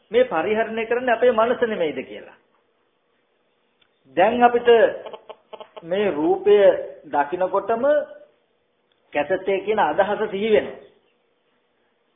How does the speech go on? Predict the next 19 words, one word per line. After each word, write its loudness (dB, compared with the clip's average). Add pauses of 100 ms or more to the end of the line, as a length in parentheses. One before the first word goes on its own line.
(120)
දැන් 4 (1300)
හිතටයි 6
අපිට 2
මේ 0
කැසට් 0
එක 4
කියන 2
අදහස 2
ඇති 2
වෙන්නේ 2
කියන 0
එක 0
නොදන්නකොට 2
අපි 2
හිතන්නේ 0
මේකයි 6
කැසට් -2
එක -14
කියලා. -20